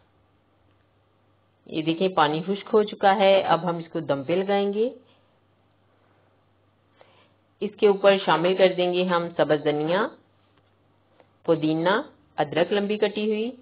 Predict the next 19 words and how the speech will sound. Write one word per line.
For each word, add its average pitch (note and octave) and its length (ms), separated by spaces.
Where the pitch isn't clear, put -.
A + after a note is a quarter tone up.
और E3+ 80
इसको E3+ 220
cover F#3 240
कर F3+ 240
देंगे E3+ 340
पन्द्रह D#3 300
से F3+ 220
बीस D#3 240
मिनट D3 180
के C#3 140
लिए। C#3 300
ये D#3+ 120
देखें, F#3 640
मैंने E3+ 280
प-, F3 300
बीस E3 340
मिनट G3+ 160
के F#3+ 80
बाद E3 420